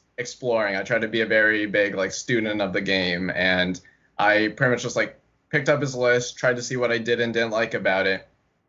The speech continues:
And the most inter-, in-, interesting part to me was the Bitter Blossoms.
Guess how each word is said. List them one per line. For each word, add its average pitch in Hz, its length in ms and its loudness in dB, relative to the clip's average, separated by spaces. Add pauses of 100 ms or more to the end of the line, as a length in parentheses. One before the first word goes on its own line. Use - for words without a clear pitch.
(160)
And 139 100 2
the 139 60 8
most 135 200 4
inter-, 135 280 -2
in-, 139 140 0
interesting 139 440 -2
part 120 200 0
to 117 60 -8
me 107 120 -4
was 101 180 -8
the 107 60 -10
Bitter 104 220 -2
Blossoms. 95 720 -6